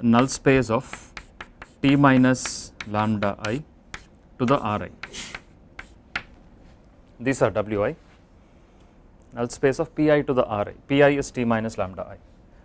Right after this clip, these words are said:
Let us now call D as the operator, lambda one E one plus lambda two E two plus et cetera lambda k E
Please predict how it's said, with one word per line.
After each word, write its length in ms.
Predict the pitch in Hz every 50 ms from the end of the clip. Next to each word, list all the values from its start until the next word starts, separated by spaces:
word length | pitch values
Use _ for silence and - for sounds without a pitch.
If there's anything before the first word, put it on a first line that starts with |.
| _ _ _ _ - - - - - - _ _ - - _ _ _ _ _ _ - -
Let 140 | 135 156
us 120 | 170 151 156
now 240 | 151 147 156 165 - _ - - - - _ _ _ - - -
call 420 | 139 135 139 143 143 143 127 - - - - - - _ - - - - _ - - - _ _ _ _ - - - - - - - - - - - 117 113
D 240 | 147 156 139 117 - - - - _ -
as 180 | - 120 120 104
the 120 | 117 120
operator, 420 | 110 110 - - 127 117 - 101 110 - - - - - - _ _ _ _ - - - - - - - - - - - - - - - - - - - - - _ _ - - _ _ - - - - 120 117
lambda 340 | 117 120 127 131 127 139 135
one 320 | 131 135 135 135 135 131 123 - -
E 200 | 123 120 120 127
one 340 | 120 123 123 127 131 131 - - - - - - _ - - - - -
plus 200 | - 117 110 104
lambda 380 | 110 107 110 113 117 113 120 117
two 240 | - - 127 123 120 - -
E 160 | 117 117 120
two 180 | 120 - 143 147 - -
plus 400 | 123 117 113 110 - - - - - - _ - - - - - - - _ - -
et 140 | 113 - -
cetera 360 | 131 120 - 117 120 117 117 - - - - - - - - - - - - - - _ _ _ - - -
lambda 300 | 110 110 110 110 113 107
k 160 | - - 113
E 200 | 104 - -